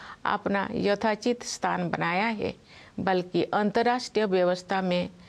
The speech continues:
अपनी प्रतिष्ठा को बढ़ाया भी है। अपनी यात्राओं और प्रवासी भारतीयों के साथ बातचीत के दौरान मैंने अपने देश के प्रति उनमें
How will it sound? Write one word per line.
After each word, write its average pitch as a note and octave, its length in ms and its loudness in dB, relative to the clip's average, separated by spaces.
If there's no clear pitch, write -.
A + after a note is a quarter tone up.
अपनी F3+ 520 2
प्रतिष्ठा G#3+ 720 2
को G3+ 200 2
बढ़ाया F3 460 2
भी F3 240 0
है। E3 240 -6
अपनी F3 440 0
यात्राओं G3 540 2
और F#3 120 2
प्रवासी G3 540 0
भारतीयों F#3+ 600 0
के G#3 180 -2
साथ G#3+ 280 -2
बातचीत G3+ 560 -2
के A3+ 180 2
दौरान F3+ 480 2
मैंने F#3 320 2
अपने F3 460 0
देश G3+ 280 2
के - 160 0
प्रति F3+ 480 -2
उनमें B3 560 6